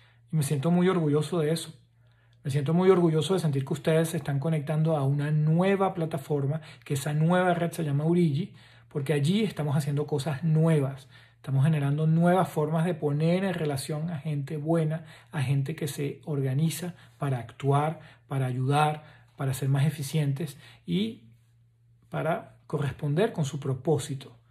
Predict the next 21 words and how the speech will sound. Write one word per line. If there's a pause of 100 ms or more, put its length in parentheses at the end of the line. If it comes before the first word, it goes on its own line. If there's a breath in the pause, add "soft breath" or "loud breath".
(140 soft breath)
con
su
pasión. (460 soft breath)
Pero
la
pasión, (360)
acuérdate
bien,
siempre
viene
después (260 loud breath)
de
la
acción,
después
de
trabajar
muchísimo (380 loud breath)
para
tener (300)
resultados.